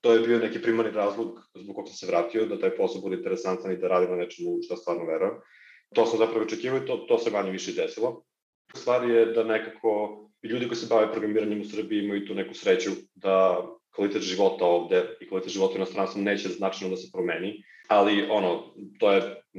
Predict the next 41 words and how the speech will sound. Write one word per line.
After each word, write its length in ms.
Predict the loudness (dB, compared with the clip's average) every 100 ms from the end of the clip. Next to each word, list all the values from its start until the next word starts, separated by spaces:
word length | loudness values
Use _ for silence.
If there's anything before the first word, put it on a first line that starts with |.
| -12 -2
ajde, 260 | 0 0 -6 -10 -8
isto 220 | -8 -4
nešto 260 | -2 -4 -6
što 100 | -12
sam 160 | -8
očekivao, 420 | -8 -4 -2 -2
nešto 180 | -2 -6
što 100 | -12
se 240 | -20 -16 -4
takođe 260 | -2 0
na 100 | -4
kraju 220 | -2 -2
ispunilo. 580 | -2 -6 -6 -4 -6 -10 _ _ _ _
Ali 200 | -6 -4
sa 100 | -2
druge 160 | 0 0
strane, 300 | 2 2 2
nešto 220 | 0 -2
što 100 | -6
sam 160 | -2 0
očekivao 420 | -2 -4 -2 -2
sa, 220 | -2 -4
sa 160 | -6 -6
te 60 |
neke 220 | -6 -4 0
lošije 360 | 2 2 -4
strane, 360 | -6 -4 -2 -2
je 240 | -4 -8
to 160 | -2 4
da 260 | 6 4 2 -10 -18 -20 _ _
ti 100 | 0
neki 260 | 0 -2
sistemski 540 | -4 -2 -2 -6 -10 -10
problemi 400 | -6 0 0 0
i 40 | -4
sistemske 440 | -6 -10 -12 -14
stvari, 680 | 0 2 4 4 2 -4 -4
em, 460 | 0 0 2 0 -2
u 40 |
Srbiji 380 | -6 -6 -4 -6
postoje. 480 | -6 -2 2 2